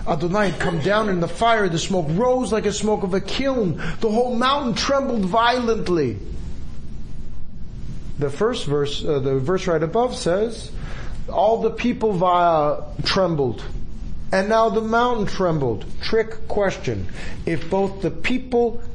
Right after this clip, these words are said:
and the mountain are simultaneously trembling, what is the condition?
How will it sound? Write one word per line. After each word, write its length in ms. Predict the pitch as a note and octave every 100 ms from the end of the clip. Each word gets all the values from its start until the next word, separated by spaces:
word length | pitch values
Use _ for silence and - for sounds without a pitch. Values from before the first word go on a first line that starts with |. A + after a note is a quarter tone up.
| - -
and 360 | A#3 D4+ D#4 B3
the 60 |
mountain 640 | F#3 E3+ E3+ D#3 C3 B2+ C#3 - - -
are 160 | G#3+
simultaneously 1300 | G#3+ A#3+ A#3 G#3+ G3+ - B3 A3+ F#3+ - F3+ F#3 F3+ -
trembling, 720 | - D4 A3+ F3+ E3 G#3 G#3+ - - -
what 520 | D3 G#3 C4 B3+ - - -
is 480 | C#4+ F#3+ F#3+ -
the 180 | E3+ F#3+
condition? 720 | A#3 B3 A#3+ C4+ G3 C#3 G2+